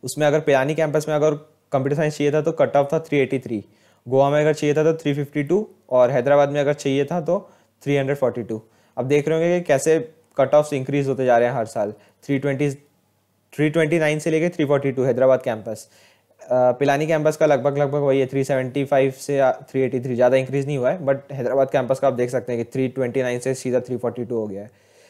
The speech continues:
वैसे ही गोवा का भी है, थ्री थर्टी नाइन, थ्री फिफ्टी वन, थ्री फिफ्टी एट, फिर कम हुआ, फिर थ्री फ़ोर्टी सेवन, फिर अभी थ्री फिफ्टी टू के आसपास। तो ये अभी के कट ऑफ्स हैं, तो इस रेंज में आपको लाने पड़ेंगे मार्क्स,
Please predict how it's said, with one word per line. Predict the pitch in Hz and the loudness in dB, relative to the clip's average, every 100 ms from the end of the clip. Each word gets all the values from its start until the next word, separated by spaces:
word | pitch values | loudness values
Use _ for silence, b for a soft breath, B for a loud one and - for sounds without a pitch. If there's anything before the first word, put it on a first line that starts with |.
| b - | b -4
वैसे | 135 | -2
ही | 147 | 2
गोवा | 139 143 | 4 4
का | 151 | 4
भी | 147 | 2
है, | 147 | 0
थ्री | 147 139 | 0 0
थर्टी | 143 139 | 0 0
नाइन, | 139 135 | -2 -4
थ्री | 139 131 | -4 -6
फिफ्टी | 143 - | -6 -4
वन, | 135 131 | -4 -4
थ्री | 131 139 | -6 -6
फिफ्टी | 131 131 - 135 | -6 -8 -6 -2
एट, | 131 127 - | -2 -4 -4
फिर | 131 | -2
कम | 131 123 | -2 -2
हुआ, | 123 127 | 0 -2
फिर | 127 127 123 - | -2 -4 -4 -6
थ्री | 127 | -6
फ़ोर्टी | 123 123 123 | -2 -2 -2
सेवन, | 131 127 | -4 -6
फिर | - 123 | -4 -2
अभी | 123 123 | -2 -4
थ्री | - 123 | -6 -8
फिफ्टी | 131 131 131 127 B B | -8 -8 -8 -8 B B
टू | 127 | -6
के | 120 | 0
आसपास। | 110 98 110 110 _ b b b b | -2 -2 -8 -10 _ b b b b
तो | 147 | 0
ये | 147 147 139 - - | 2 4 2 0 -6
अभी | 135 147 151 | -4 -2 -2
के | 151 170 | -2 -2
कट | 156 123 | 0 2
ऑफ्स | 127 120 | 0 -2
हैं, | 117 107 | -8 -4
तो | 135 | -2
इस | 139 | -2
रेंज | 139 139 135 | -2 -2 -4
में | 135 143 | -4 -4
आपको | 117 127 - 139 | -2 -4 -4 -2
लाने | 127 131 | -2 -2
पड़ेंगे | 131 131 131 | -2 -2 -2
मार्क्स, | 135 180 | -4 -6